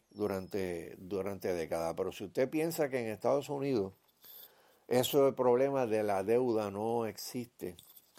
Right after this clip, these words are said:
eh, pues mire, el que piense eso, pues está lejos de la, de la verdad. Allá se sigue acumulando una deuda grandísima, grandísima, grandísima, que en un momento dado va a explotar igualito que explotó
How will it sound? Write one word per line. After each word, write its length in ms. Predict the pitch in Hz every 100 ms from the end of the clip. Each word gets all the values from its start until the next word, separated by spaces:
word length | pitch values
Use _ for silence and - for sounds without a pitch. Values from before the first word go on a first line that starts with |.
| - - -
eh, 720 | 104 95 90 87 - - -
pues 160 | - -
mire, 240 | 101 123
el 60 | 117
que 120 | 101
piense 420 | - 110 113 123 143
eso, 220 | 135 113
pues 160 | 95
está 340 | 90 - 107 110
lejos 720 | 110 113 113 98 90 - -
de 160 | 98 95
la, 220 | 92 87
de 240 | - 98
la 120 | 90
verdad. 340 | 92 85 80 - _ _ _ _ _ -
Allá 380 | 107 101 143
se 160 | 151 123
sigue 260 | - 131 139
acumulando 560 | 123 123 127 143 139
una 220 | 131 123
deuda 420 | 113 117 104 92 101
grandísima, 720 | 95 101 104 120 - 104 98
grandísima, 680 | 98 101 101 123 107 90 104
grandísima, 640 | 95 101 131 120 101 90 - _ _ _ _ - - - _ -
que 120 | 107
en 80 | 101
un 140 | 95
momento 520 | 95 95 98 95 113 123
dado 280 | 180 175
va 100 | 107
a 20 | 107
explotar 580 | - 123 131 190 202 - _ _
igualito 720 | 117 104 98 117 143 185 151
que 80 | 117
explotó 500 | 95 95 90 135